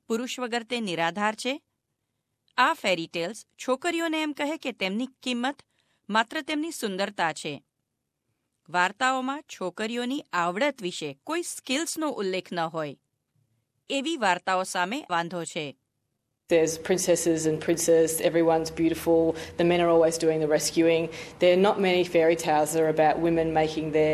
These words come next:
Speaker 2: own choices or women making their own destiny. It's really about, um, the princesses, the princess saving the princesses. If girls see themselves in passive positions as always needing to be rescued by men,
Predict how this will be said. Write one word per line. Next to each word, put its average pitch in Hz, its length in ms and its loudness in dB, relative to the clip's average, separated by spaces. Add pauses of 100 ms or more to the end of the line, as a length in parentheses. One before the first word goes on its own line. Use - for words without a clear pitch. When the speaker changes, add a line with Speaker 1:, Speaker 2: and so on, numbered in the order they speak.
Speaker 2:
own 175 180 2
choices 151 440 0
or 151 140 2
women 156 180 -2
making 151 260 -2
their 156 140 4
own 151 100 0
destiny. 151 460 -2 (320)
It's 156 180 -2
really 160 260 4
about, 156 540 2
um, 156 220 -2
the - 160 -10
princesses, 151 500 -4 (180)
the 165 100 -2
princess 170 280 -2
saving 160 380 2 (100)
the 170 160 -8
princesses. - 720 -2
If - 100 -12
girls 202 240 4
see 180 180 4
themselves 180 640 2
in 170 240 0 (380)
passive 190 420 0
positions 160 520 -2
as 170 120 4
always 165 240 4
needing 165 300 0
to 165 80 -2
be 160 40 2
rescued 180 460 2
by 156 140 2 (100)
men, 180 320 2